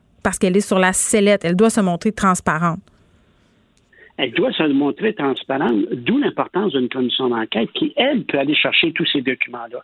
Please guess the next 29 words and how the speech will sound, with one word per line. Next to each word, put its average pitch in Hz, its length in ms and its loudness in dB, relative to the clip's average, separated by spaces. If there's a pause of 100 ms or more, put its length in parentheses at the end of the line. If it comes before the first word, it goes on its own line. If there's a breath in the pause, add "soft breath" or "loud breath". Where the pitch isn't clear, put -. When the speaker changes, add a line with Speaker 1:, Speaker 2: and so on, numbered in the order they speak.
(460 loud breath)
Speaker 2:
C'est 214 140 -2
ça - 160 -2
qui - 100 0
est 135 100 -6
important. - 520 -4 (160)
Speaker 1:
Hmm. 208 160 4 (400)
Speaker 2:
Tous 285 260 0
ces 170 80 2
documents-là, 147 800 0
dans 147 160 -2
les 147 120 0
procédures 185 600 -2
judiciaires, 156 640 -2
c'est 147 80 0
la 139 140 0
bataille 185 580 -4
pour 143 140 -2
avoir, 139 400 -2 (400 soft breath)
dans 135 120 0
les 135 160 2
recours 139 300 -4
collectifs, 143 420 -4
pour 135 140 -2
avoir 151 240 -2
ce, 147 240 0 (120)
ce 139 60 0 (140)
type 170 160 -4
de 139 100 -2
documents, 135 540 -4